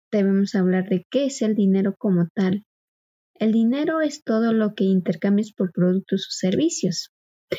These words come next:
El dinero no solo es las hojas de papel o las monedas de metal que tú tienes en el bolsillo. El dinero es cualquier otra cosa que tenga validez, un valor para hacer el intercambio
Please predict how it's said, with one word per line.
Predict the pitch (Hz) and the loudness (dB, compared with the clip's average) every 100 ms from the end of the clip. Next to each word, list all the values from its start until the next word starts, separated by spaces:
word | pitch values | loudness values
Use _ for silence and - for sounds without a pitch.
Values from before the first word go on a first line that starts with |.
| - 508 - | -8 -10 -6
El | 240 240 | -2 2
dinero | 240 262 302 320 | 2 2 0 0
no | 262 | 0
solo | - 214 202 202 | 0 0 2 2
es | 202 202 190 | 2 0 0
las | 185 190 | 0 -2
hojas | 190 196 196 | 0 -2 -2
de | |
papel | 180 180 175 196 196 | -4 -2 -2 0 2
o | 196 | 2
las | 185 175 | 0 2
monedas | 180 180 185 190 - | 2 4 2 0 0
de | 190 | 2
metal | 180 175 165 - 180 - | 4 4 0 -2 -2 -2
que | - 170 | -2 -2
tú | - 285 | -2 -4
tienes | 277 190 190 | 0 0 0
en | 180 | 0
el | 170 | 2
bolsillo. | 170 180 262 226 170 _ _ - - - _ _ _ | 2 0 -2 -2 -2 _ _ -20 -20 -20 _ _ _
El | 220 202 | -2 2
dinero | 214 214 269 | 2 2 -2
es | - | -4
cualquier | 240 196 - 202 214 | -4 -2 0 0 0
otra | 214 - 95 | -2 -4 -4
cosa | - 196 196 | -2 -2 -2
que | 196 185 | -2 -2
tenga | - 202 202 | 0 0 2
validez, | 208 185 175 170 175 202 175 - - _ _ | 2 2 2 2 2 0 0 -6 -20 _ _
un | 220 220 | 0 0
valor | 214 165 175 190 190 | 2 2 2 0 -2
para | 180 180 | -2 -2
hacer | 185 - 196 | -2 0 0
el | 202 | 2
intercambio | 220 208 180 - 185 180 190 214 | 2 2 -2 -2 0 2 2 0